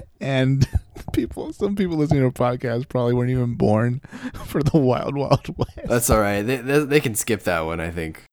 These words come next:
Speaker 1: Oh, it was such a bad movie. I don't even, like, re-,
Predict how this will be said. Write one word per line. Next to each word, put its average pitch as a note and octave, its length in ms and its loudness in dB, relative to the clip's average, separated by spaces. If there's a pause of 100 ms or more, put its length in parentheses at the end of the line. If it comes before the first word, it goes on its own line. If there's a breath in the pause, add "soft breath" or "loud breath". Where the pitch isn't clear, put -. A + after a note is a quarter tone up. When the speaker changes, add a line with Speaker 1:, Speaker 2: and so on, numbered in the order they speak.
(240)
Speaker 1:
Oh, B2 140 4
it A#2+ 140 6
was C3 100 8
such - 180 -2
a C3 80 2
bad A2 280 0
movie. A2+ 300 0
I - 40 -4
don't B2+ 180 2
even, C3+ 220 4
like, G2+ 160 -2
re-, G#2+ 140 2